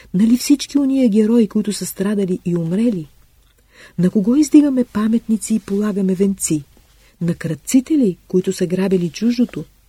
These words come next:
На богатите ли, които са натрупали милиони? На философите ли, които са се отличавали със знания? Не,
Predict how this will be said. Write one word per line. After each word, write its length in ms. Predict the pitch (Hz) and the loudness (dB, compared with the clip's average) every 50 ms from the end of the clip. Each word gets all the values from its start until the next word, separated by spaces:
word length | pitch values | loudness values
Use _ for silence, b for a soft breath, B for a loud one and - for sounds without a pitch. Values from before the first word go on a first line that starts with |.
| _ b b b b b b b b | _ b b b b b b b b
На 140 | 180 180 180 | 0 0 0
богатите 600 | 156 160 165 151 175 175 196 - 254 247 - 294 | 0 0 -2 -2 -2 -2 0 0 -2 -2 0 0
ли, 180 | 285 277 262 240 | 0 0 0 -2
които 280 | - - 185 185 190 | -2 -2 -2 -2 -2
са 140 | 185 - 196 | -4 -4 -2
натрупали 560 | 180 180 170 - - 208 196 - 196 185 185 | -2 -2 -4 -4 -6 -6 -2 -2 0 0 2
милиони? 560 | 175 175 175 170 170 180 202 233 233 208 185 - _ _ - - _ _ _ _ b b b b b b b | 2 2 0 0 0 0 0 0 0 0 -2 -6 _ _ -20 -20 _ _ _ _ b b b b b b b
На 120 | 180 180 175 | -2 -2 0
философите 800 | - 196 180 165 170 - - 185 180 190 - 226 - - 269 262 | 2 2 2 2 0 -2 -4 -4 -4 -4 -4 -6 -2 -2 0 0
ли, 120 | 294 277 | 0 0
които 300 | - - 196 190 - 190 | 0 0 -2 -2 -2 -4
са 140 | - 202 185 | -4 -4 -2
се 100 | - 196 | -2 -2
отличавали 640 | 185 - 190 185 - - 185 190 190 190 180 185 | 0 0 0 -2 -2 -2 -4 -2 0 0 0 -2
със 240 | - - 165 160 147 | -2 -4 -8 -8 -6
знания? 540 | 143 170 190 220 254 269 254 202 165 170 147 - _ - _ _ _ _ _ _ _ _ _ _ _ _ _ _ _ | -4 -2 0 0 0 0 -2 -4 -4 -6 -12 -18 _ -20 _ _ _ _ _ _ _ _ _ _ _ _ _ _ _
Не, 280 | 160 160 170 202 233 | -6 -4 -2 -2 -2